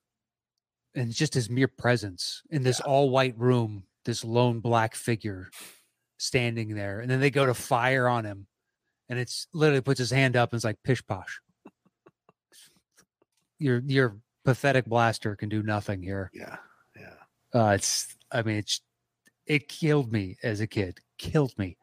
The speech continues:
Speaker 2: Yeah, I remember that too. I mean, I just was like, "No."
Speaker 1: Yeah.
Speaker 2: What?
Speaker 1: How could you?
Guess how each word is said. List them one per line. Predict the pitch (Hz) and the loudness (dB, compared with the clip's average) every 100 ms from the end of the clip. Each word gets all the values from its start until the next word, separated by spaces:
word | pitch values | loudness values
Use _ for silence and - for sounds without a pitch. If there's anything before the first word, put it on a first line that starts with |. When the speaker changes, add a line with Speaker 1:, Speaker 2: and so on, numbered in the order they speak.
| _ 87 | _ -10
Speaker 2:
Yeah, | 90 | 0
I | 120 | 2
remember | 135 143 147 | 2 2 2
that | 143 - | 2 0
too. | 147 139 - | -2 -2 -6
I | - | -8
mean, | 107 110 | -2 0
I | 113 | 0
just | 117 - | -2 -6
was | 107 101 | -8 -8
like, | 92 - - - - - | -10 -12 -20 -20 -20 -4
"No." | 165 220 311 359 381 349 330 185 - _ _ - | 2 4 2 0 -4 -6 -8 -10 -16 _ _ 0
Speaker 1:
Yeah. | 147 - | 2 0
Speaker 2:
What? | - _ - - | -8 _ -14 -4
Speaker 1:
How | - 220 | 0 0
could | - 311 - | 2 2 4
you? | 302 226 | 4 4